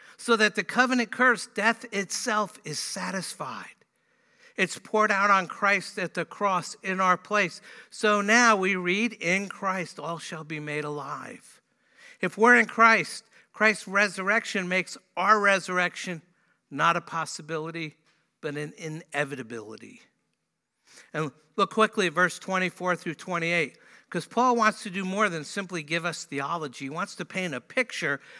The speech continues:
of what's going to happen at the last day.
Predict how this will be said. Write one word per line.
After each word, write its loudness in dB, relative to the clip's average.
of -2
what's -2
going -4
to -2
happen -4
at -10
the -10
last -6
day. -8